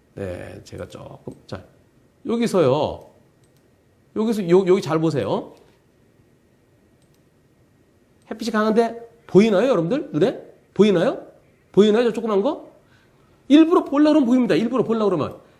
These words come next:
지금은 제가 깜빡이, 깜빡이, 깜빡이 하는 게 보이죠? 운전할 때. 햇빛이 강한데, 저 조그만 거, 저게 이, 이 색깔도, 색깔도 주변이 흰색 계통에다가 만약에 검은색 계통에 좀,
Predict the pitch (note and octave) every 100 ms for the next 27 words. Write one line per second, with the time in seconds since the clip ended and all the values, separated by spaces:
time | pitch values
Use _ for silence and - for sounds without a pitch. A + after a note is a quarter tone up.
0 | _ - D#4+ F4+ D4 C4 C4+ D4 D#4 D#4
1 | D#4 - D4+ D4 D4 C#4 C#4 C4+ A3 A3+
2 | G3 C3 G2 - - _ _ _ _ _
3 | _ D#3 C3+ B2 G#2+ F#2 - - - C#4
4 | E4 - - - - G#3 F3+ E3 C3 -
5 | C4+ - D4+ - D#4+ A3+ F3+ D3 D3 D#3+
6 | A#2+ - - C4 A3 G3+ E3 - - A#3+
7 | B3+ - A3 - - C#4+ G#3+ F#3 F#3 F#3+
8 | G#3 A3 F3+ F#3+ E3+ G3 F#3+ D3+ E3 F3
9 | E3+ G#3+ G#3 G3 - F3 E3 D#3+ C3+ C3+
10 | - - A#2+ C#3+ G3+ - D3 A3+ C#4 B3+
11 | - A3 G#3+